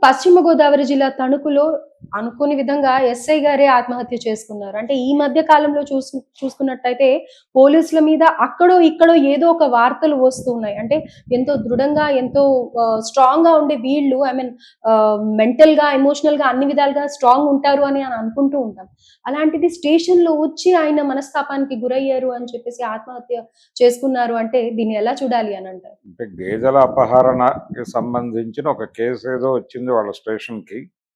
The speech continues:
Speaker 1: ఓకే.
Speaker 2: ఆ, అందులో ఆయన ఏదో అక్రమాలకు పాల్పడ్డాడు అనేవి కొన్ని అలిగేషన్స్ ఉన్నాయి ఆయన మీద. దీంతో పాటు ఇంకొన్ని ఆరోపణలు ఉన్నాయి. ఆ నేపథ్యంలో ఆయన మనస్తాపానికి గురయ్యాడు అని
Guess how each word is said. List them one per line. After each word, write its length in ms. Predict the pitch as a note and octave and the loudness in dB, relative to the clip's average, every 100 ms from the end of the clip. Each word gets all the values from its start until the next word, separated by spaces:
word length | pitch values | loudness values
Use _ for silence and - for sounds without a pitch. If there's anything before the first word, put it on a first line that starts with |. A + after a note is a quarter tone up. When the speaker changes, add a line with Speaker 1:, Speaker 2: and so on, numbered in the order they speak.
| - | -16
Speaker 1:
ఓకే. 300 | A#3 A#3 G3+ _ _ _ _ _ _ A#2 | -16 -16 -20 _ _ _ _ _ _ 0
Speaker 2:
ఆ, 380 | A2+ B2 A#2+ A2+ | 2 4 2 -2
అందులో 440 | G#2+ A2 B2+ D3+ D#3+ | -6 -4 -2 4 8
ఆయన 260 | C#3 B2 | 8 6
ఏదో 200 | B2 B2+ | 2 2
అక్రమాలకు 600 | D3 C3 C3 C3 C3+ C3+ A#2+ | 2 2 2 2 4 2 2
పాల్పడ్డాడు 720 | B2+ A#2+ A#2+ A#2 G#2 A2+ A#2+ | 2 2 2 -2 -2 0 0
అనేవి 520 | A2+ B2+ D3 D3+ B2+ | 0 -2 -4 -4 -6
కొన్ని 240 | A#2 A2 | -8 -6
అలిగేషన్స్ 600 | G#2+ A#2 B2+ B2+ B2+ - G#2+ | -6 -4 -6 -6 -16 -20 -10
ఉన్నాయి 220 | A#2 A2 | -4 -2
ఆయన 260 | G2 F2+ | -4 -8
మీద. 300 | G2 G2 F2 F2 _ _ _ _ _ _ _ _ _ - | -14 -14 -12 -16 _ _ _ _ _ _ _ _ _ -8
దీంతో 440 | A2+ C#3+ C#3+ D3+ | -6 -4 0 -2
పాటు 680 | A#2+ C3+ C3 E3+ C3 A#2+ A2+ | 4 4 4 0 -4 -6 -8
ఇంకొన్ని 420 | A#2 B2 C3 C3 | -10 -2 0 4
ఆరోపణలు 720 | A#2 A2+ B2 C3+ C#3 C3 B2+ | 6 6 4 2 2 0 -2
ఉన్నాయి. 800 | B2+ A#2 A#2 A2+ A#2+ D3+ - - | -4 -4 -2 0 -2 -6 -10 -2
ఆ 160 | G#2+ A#2 | 2 2
నేపథ్యంలో 760 | B2 B2 C3 A#2+ G#2 A#2+ A#2+ | 2 0 0 -4 -4 -8 2
ఆయన 220 | D3 B2+ A#2+ | 4 4 0
మనస్తాపానికి 840 | G#2+ G#2 A#2 - B2+ B2 A#2+ A#2+ G2+ | -6 -6 -8 -4 -4 0 -2 -2 -6
గురయ్యాడు 460 | A2 A2+ A2+ G#2+ - - | -4 -2 -2 -4 -10 -4
అని 480 | A2 A#2+ E3+ C3 C3 | -2 0 -2 -2 -6